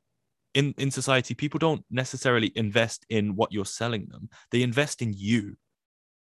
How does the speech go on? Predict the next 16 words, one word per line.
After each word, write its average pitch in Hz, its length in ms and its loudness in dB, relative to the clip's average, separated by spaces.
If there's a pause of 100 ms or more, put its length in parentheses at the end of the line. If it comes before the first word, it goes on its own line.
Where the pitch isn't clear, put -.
(240)
right? 107 280 -2 (1040)
So 107 300 4
that's 147 260 0
really 160 160 2
important. - 420 -4 (140)
If - 160 -6
you, - 80 -8
if 113 100 -10
you 135 60 0
wanna 160 140 2
build 151 200 0
good 135 140 -6
relationships, 123 680 0
if 110 120 -12
you 107 80 -4
wanna, 113 280 0